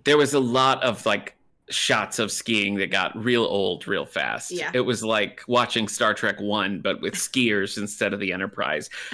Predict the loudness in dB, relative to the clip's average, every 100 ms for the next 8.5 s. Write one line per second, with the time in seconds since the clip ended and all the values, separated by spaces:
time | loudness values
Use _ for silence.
0 | -8 -2 2 2 2 4 4 4 4 2
1 | 2 -4 -12 -16 0 0 0 _ _ _
2 | _ _ _ _ _ _ _ _ -4 -2
3 | 2 2 2 2 2 0 0 -4 -4 0
4 | 2 2 0 -2 -6 -2 2 2 2 -2
5 | -2 -4 -4 -2 0 0 -2 -2 -4 -6
6 | -8 -8 -6 -6 -6 -10 _ -18 -8 -2
7 | -2 0 0 0 2 2 2 0 0 -2
8 | -4 -4 -2 -4 -12